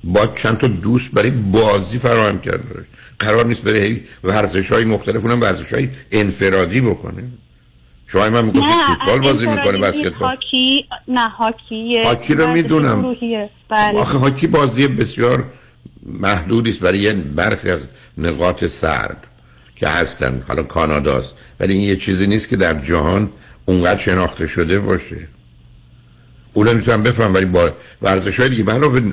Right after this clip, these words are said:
Speaker 1: نکنید عزیز. بچه‌ها رو که نباید، اه، دندون گرفت از این کلاس به اون کلاس، از اون به اون کلاس.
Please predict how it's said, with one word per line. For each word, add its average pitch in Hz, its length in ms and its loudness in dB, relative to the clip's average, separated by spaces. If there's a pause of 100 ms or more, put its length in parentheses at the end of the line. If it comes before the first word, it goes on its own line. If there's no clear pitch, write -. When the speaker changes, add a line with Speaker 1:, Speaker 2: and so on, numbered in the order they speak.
Speaker 1:
نکنید 131 560 0
عزیز. 71 380 -4 (320)
بچه‌ها 107 320 0
رو 120 60 0
که 113 140 0
نباید، 113 360 2
اه، - 440 -14 (760)
دندون 101 360 2
گرفت 101 220 2
از 85 160 0
این 98 180 0 (200)
کلاس 85 260 2
به 85 100 -4
اون 95 120 0
کلاس، 92 300 0
از 78 120 -2
اون 95 120 0
به 90 60 0
اون 92 100 0
کلاس. 78 280 -2